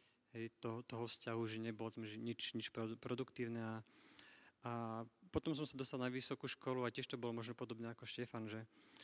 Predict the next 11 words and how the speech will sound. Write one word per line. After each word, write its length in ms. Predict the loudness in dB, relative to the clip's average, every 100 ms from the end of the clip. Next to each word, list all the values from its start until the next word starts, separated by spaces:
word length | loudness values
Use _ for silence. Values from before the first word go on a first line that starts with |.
| -16 -12
že 480 | -6 -2 0 2 0 -2 -8 _ _ _ _ _ -20 -20 _ -20 -4
doviezli 400 | 4 8 8 8
ma 320 | 6 6 2 -2 -14 -20 _
do 240 | -12 4 6
Bratislavy 880 | 6 4 4 4 4 6 4 4 -2 -10 -2
na 80 | 2
internát, 600 | 2 2 2 2 2 0 -2
že 160 | -2 -2
tak 240 | -2 -6
tu 80 | -4
si 300 | 0 2 2